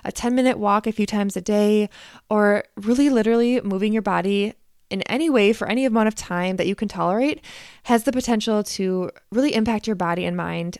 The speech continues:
and help you feel better, even though it's maybe the last thing that you want to do. So listen to your body and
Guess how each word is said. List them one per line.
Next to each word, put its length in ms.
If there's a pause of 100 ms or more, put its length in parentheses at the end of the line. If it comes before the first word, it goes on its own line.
and 100
help 340
you 80
feel 220
better, 420 (380)
even 260
though 140
it's 160
maybe 460
the 320
last 340
thing 120
that 100
you 100
want 200
to 80
do. 100 (680)
So 160
listen 320
to 80
your 100
body 520 (100)
and 400